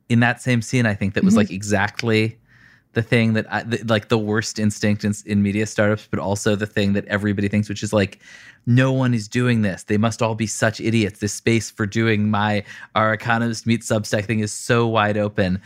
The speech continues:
Speaker 2: Mm-hmm.
Speaker 1: And, like, we just see it and nobody else sees it. And the reason this doesn't exist is 'cause we're the only geniuses, as
Speaker 2: Yeah.
Speaker 1: opposed to,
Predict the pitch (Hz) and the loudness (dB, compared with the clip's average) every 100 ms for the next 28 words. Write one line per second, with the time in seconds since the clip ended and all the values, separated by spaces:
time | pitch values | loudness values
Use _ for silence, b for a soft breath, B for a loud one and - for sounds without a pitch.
0 | - 214 220 220 - _ - 113 110 104 | 0 2 4 0 -4 _ 0 2 4 0
1 | - 117 117 113 107 - 117 110 104 101 | -2 -4 -2 0 -4 0 2 2 2 2
2 | 110 107 107 104 98 - 120 107 98 90 | 2 2 0 0 -2 -2 -2 0 -2 -2
3 | 98 104 110 107 101 - 98 104 95 98 | -2 0 0 2 0 0 -2 0 -2 2
4 | 98 - 95 - - 101 95 95 95 92 | 0 0 -8 -10 -8 -4 0 2 2 0
5 | 95 90 98 104 113 101 104 98 104 107 | 0 0 0 0 -2 -2 -4 2 2 2
6 | 101 - 107 98 90 | -2 -4 0 0 0